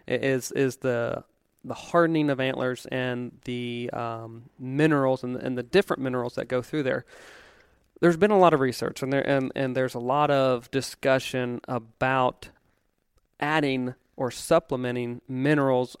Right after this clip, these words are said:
on the landscape through mineral blocks, um, or mixes. Can you talk about what role that plays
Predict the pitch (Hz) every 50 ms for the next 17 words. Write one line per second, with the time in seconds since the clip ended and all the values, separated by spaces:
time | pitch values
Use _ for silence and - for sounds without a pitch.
0 | _ _ - - 143 143 135 127 120 123 135 143 139 131 - 131 127 127 - _
1 | - 135 131 135 135 135 131 131 127 127 120 - - 131 135 143 143 139 139 135
2 | 135 127 - 131 127 131 135 139 143 143 - - - - - - - 135 127 123
3 | 123 120 120 120 120 - - 131 127 127 123 120 117 117 117 120 117 120 135 147
4 | 147 151 - - - - 147 143 143 139 139 - - - - - - - - -
5 | _ _ _ - - 165 156 170 180 214 233 - - - 156 165 170 - - 139
6 | 127 127 123 127 127 127 - - - - - _ _ _ _ _ _ - 135 139
7 | 156 - 113 127 139 139 139 123 127 123 131 - - - - 156 143 147 147 143
8 | 143 143 135 - -